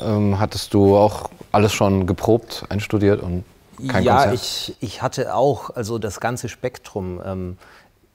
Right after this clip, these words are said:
Speaker 2: ich war im März zweitausendzwanzig, bin ich nach Rio de Janeiro geflogen, um Beethoven Violinkonzert zu spielen. Und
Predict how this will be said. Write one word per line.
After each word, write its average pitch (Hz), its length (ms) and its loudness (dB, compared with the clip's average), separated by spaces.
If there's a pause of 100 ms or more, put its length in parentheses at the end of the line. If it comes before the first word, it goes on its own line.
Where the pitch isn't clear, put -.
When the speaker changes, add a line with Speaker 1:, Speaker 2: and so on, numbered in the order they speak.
(140)
Speaker 2:
ich - 200 -14
war 107 280 -2
im 104 200 -6
März 110 400 -6
zweitausendzwanzig, 110 1000 -10
bin 113 120 -10
ich 101 140 -10
nach 98 240 -10
Rio 107 220 -6
de 107 100 -8
Janeiro 107 380 -6
geflogen, 113 480 -10
um 104 220 -8
Beethoven 117 480 -8
Violinkonzert 117 640 -8
zu 131 100 -12
spielen. 135 320 -6
Und 110 240 -10